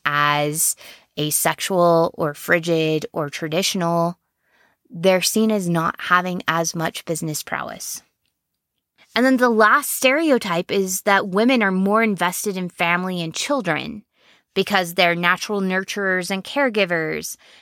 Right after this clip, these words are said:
And because of this, that they're also not as reliable as leaders, C E Os, and business people because of their devotion to their family.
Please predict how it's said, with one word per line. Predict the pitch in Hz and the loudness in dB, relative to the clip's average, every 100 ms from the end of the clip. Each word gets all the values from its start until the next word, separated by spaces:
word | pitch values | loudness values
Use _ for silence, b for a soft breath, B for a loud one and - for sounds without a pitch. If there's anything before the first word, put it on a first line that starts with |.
| b b | b b
And | 214 208 208 185 | 2 2 0 -2
because | 226 - 330 311 | -2 2 2 2
of | 202 | 2
this, | 196 - | 2 2
that | 202 | 0
they're | 208 - | 0 2
also | 214 247 233 | 2 2 0
not | 208 220 | 2 4
as | 240 202 | 2 -2
reliable | 185 170 190 294 180 170 | -4 0 2 4 2 2
as | 165 - | 0 -4
leaders, | 175 190 226 233 233 - | -4 -2 2 4 4 2
C | - 233 | -2 -4
E | 214 214 | -2 2
Os, | 202 202 196 196 - | 4 4 2 0 -4
and | 185 | -2
business | 170 240 277 233 | 2 2 2 2
people | - 170 151 160 165 - B B - | -2 -8 -4 -2 -2 -4 B B -4
because | 185 214 247 | 0 2 2
of | 208 170 | 0 0
their | 170 | 0
devotion | 160 160 156 - 156 | 0 0 -2 -2 -6
to | 165 | -6
their | 151 151 | -8 -6
family. | 147 143 92 - 185 | -8 -8 -10 -10 -12